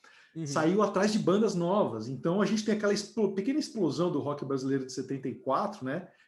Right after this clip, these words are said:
Speaker 2: Que saiu
Speaker 1: Sim.
Speaker 2: O Som Nosso de Cada Dia, Moto Perpétuo, até Perfume Azul do Sol,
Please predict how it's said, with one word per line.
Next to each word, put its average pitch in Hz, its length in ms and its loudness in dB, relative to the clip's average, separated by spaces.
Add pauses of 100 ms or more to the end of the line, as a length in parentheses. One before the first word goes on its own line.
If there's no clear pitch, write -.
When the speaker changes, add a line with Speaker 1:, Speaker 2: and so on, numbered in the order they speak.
Speaker 2:
Que - 80 -14
saiu 156 200 0
Speaker 1:
Sim. - 60 -4
Speaker 2:
O - 60 -10
Som 139 60 -6
Nosso 143 180 -6
de 135 60 -10
Cada 147 300 0
Dia, 139 320 0
Moto 131 300 -8
Perpétuo, 135 720 -2 (300)
até 120 180 -2
Perfume 175 340 -2
Azul 143 220 -4
do 165 80 -8
Sol, 151 580 0